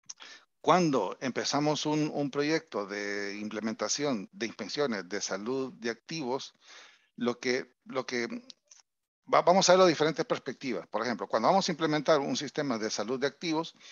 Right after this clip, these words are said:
es decir, vamos a, a lo que te-, vamos a hacer una inversión en compra de equipos, lo típico. Vamos a comprar una cámara termográfica, un equipo de análisis de vibraciones, vamos a comp-, y vamos a utilizar los equipos eléctricos, si son en compañías más eléctricas,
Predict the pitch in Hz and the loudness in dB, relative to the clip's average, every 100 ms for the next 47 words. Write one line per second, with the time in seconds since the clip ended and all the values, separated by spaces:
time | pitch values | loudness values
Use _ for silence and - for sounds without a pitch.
0 | - - - - 113 127 143 110 123 135 | -20 -20 -14 -6 0 2 2 2 4 4
1 | 139 156 - - 113 110 - - 139 123 | 4 2 -2 0 2 2 -2 -8 -8 -6
2 | 117 - - 131 139 139 151 143 147 135 | -8 -12 -2 2 4 4 4 4 4 4
3 | 117 107 - 147 151 107 - _ _ _ | 4 2 0 2 2 2 -4 _ _ _
4 | 151 135 98 - _ - 131 123 135 127 | -2 -2 -2 -8 _ 0 2 4 2 4
5 | 127 131 - 113 - 156 131 151 131 110 | 2 0 -2 -8 -4 -2 2 0 0 -4
6 | 139 120 110 101 117 175 170 147 147 143 | -6 -8 -6 0 2 2 0 0 0 2
7 | 127 117 113 104 - 117 170 208 190 175 | 2 2 0 0 -2 0 2 4 2 0
8 | - 170 165 127 120 123 117 120 120 117 | 2 4 4 4 0 -4 -2 0 2 0
9 | 110 113 120 135 160 - 196 202 160 165 | -2 -4 -2 0 0 2 4 4 4 0
10 | - - - - 139 139 127 123 123 - | -6 -14 -8 4 6 8 4 4 0 0
11 | 135 143 160 160 151 143 165 160 151 131 | 2 6 6 4 0 0 4 6 4 0
12 | 151 139 160 - 139 147 - 143 143 - | -4 2 2 4 2 0 -2 2 2 0
13 | 95 120 123 117 - - 110 120 127 120 | -2 0 0 -2 -6 -6 -2 0 2 2
14 | 120 127 139 143 143 | 2 0 0 -2 0